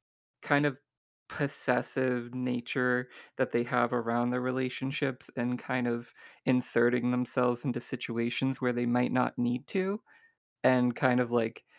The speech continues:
l-, eh, at least in Johnny's examples,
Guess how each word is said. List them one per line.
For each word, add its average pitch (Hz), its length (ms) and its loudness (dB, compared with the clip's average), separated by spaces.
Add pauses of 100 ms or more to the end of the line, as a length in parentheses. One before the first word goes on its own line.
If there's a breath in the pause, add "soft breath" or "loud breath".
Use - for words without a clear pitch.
(1500)
l-, 127 180 -12
eh, 139 220 8
at 131 160 4
least 131 340 -4
in 123 200 0
Johnny's 123 440 0
examples, 120 680 -2